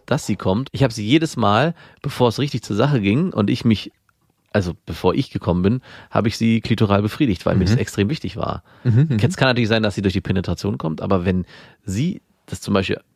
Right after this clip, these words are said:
Speaker 1: ja, kann man natürlich nicht deuten, aber vielleicht kann sie damit so ein bisschen spielen, dass sie sagt, damit wir hier gemeinsam zu einem Orgasmus kommen, brauche ich mehr.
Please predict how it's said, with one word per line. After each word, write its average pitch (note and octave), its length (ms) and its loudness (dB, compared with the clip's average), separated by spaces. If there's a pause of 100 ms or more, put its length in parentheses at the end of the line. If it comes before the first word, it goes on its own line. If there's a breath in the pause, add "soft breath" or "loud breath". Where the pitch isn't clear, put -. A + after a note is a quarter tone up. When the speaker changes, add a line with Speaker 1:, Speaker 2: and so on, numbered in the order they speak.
(340)
Speaker 1:
ja, E2 160 -8
kann - 160 -6
man F#2+ 100 2
natürlich F2+ 200 -2
nicht E2+ 160 -4
deuten, F#2 220 2
aber G2 180 4
vielleicht G#2 320 0 (220 soft breath)
kann A#2+ 180 2
sie A2+ 80 2
damit A#2+ 300 2
so - 100 -2
ein A2+ 60 4
bisschen A2 240 0
spielen, C#3+ 340 0
dass F#2+ 120 -2
sie G2 100 -4
sagt, G#2 240 -2 (640 loud breath)
damit A2 400 2 (240)
wir G#2+ 360 0
hier G#2+ 180 4
gemeinsam G2 760 2
zu - 140 -6
einem F2+ 320 -2 (400 soft breath)
Orgasmus A#2 500 -2
kommen, F2 340 -8 (280 soft breath)
brauche A#2+ 320 -2
ich A#2+ 160 -10
mehr. E2 360 -6